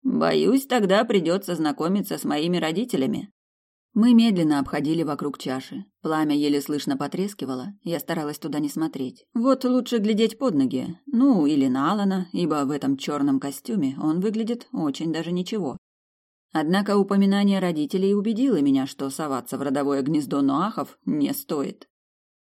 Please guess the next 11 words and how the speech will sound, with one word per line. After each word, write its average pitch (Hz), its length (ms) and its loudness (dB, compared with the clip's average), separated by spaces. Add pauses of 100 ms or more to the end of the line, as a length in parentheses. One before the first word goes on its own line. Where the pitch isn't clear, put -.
(160)
"Разумно. 208 640 4
Едем 226 360 4
ко 160 120 0
мне. 143 300 2 (180)
Познакомлю 233 520 2
с 131 40 -4
госпожой 160 420 0
Бетшалом 156 560 -2
и 196 180 -2
господином 156 520 0
Куригавой". 139 540 -4